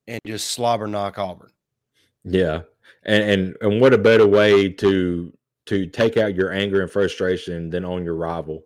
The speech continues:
Speaker 1: Exactly.
Speaker 2: in a, in a big rival game. So
Speaker 1: Exactly.
Speaker 2: and these guys can do it, like you said. And I, I'm looking forward to the matchup.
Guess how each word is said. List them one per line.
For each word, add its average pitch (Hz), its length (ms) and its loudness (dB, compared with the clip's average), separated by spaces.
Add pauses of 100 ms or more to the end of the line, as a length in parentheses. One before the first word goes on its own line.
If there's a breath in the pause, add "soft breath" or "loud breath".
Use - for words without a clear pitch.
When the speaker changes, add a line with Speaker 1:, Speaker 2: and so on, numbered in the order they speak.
Speaker 1:
Exactly. 101 480 -4
Speaker 2:
in 82 80 -8
a, 110 180 -2
in 107 120 -2
a 90 80 -4
big 92 180 2
rival 85 300 -6
game. 80 260 -14
So 85 360 -8
Speaker 1:
Exactly. 92 760 -16
Speaker 2:
and 104 120 -6
these 123 200 2
guys 107 320 2
can 92 120 -6
do 90 180 2
it, 85 80 -2
like 82 200 -8
you 87 80 -6
said. 82 360 -8
And 82 200 -14
I, 117 300 -4
I'm 120 180 -4
looking 110 240 -2
forward 104 320 -2
to 98 60 -12
the 92 80 -10
matchup. 95 580 -4